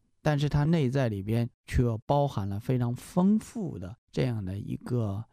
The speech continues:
内容在，让我们成圣。什么叫成圣呢？其实就是要让我们得救嘛。所以呢，我们如果看到什么是天主的旨意，这是我们首先要做的。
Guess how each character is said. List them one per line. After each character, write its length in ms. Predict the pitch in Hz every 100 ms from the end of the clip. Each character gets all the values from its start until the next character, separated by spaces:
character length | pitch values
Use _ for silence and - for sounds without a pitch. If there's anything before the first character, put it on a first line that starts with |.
| _ -
内 300 | 180 165 110
容 260 | 95 95
在， 240 | 110 120 - - _ -
让 180 | 170 131
我 120 | 110
们 200 | 104 104
成 280 | - 98 120
圣。 320 | - 254 113 - _ _ _
什 180 | - 180
么 100 | 220
叫 160 | 185
成 320 | 139 - 120
圣 320 | 139 - 196 113
呢？ 120 | 101 _ _
其 180 | - 143
实 300 | - 123 123 _ -
就 120 | 139
是 200 | - 120
要 160 | 120
让 200 | 117 113
我 80 | 110
们 220 | 90 92 -
得 220 | 87 87
救 240 | - 135
嘛。 140 | 78 - _ -
所 220 | 180 220
以 120 | 196
呢， 180 | 147 123 _ -
我 180 | 151
们 460 | 143 147 165 196 202 _ _
如 200 | 160 214
果 220 | 208 135
看 340 | 117 - 147 139
到 240 | 143 110 - -
什 220 | - 160
么 140 | 226
是 160 | 226 226
天 280 | - 208 202
主 140 | 175
的 160 | 139 143
旨 260 | - 107
意， 300 | 113 147 - - -
这 120 | 247
是 140 | 220
我 140 | 170 113
们 160 | 117
首 200 | 120 107
先 300 | 98 127 123
要 180 | 131 113
做 380 | 101 - 123 98
的。 100 | 85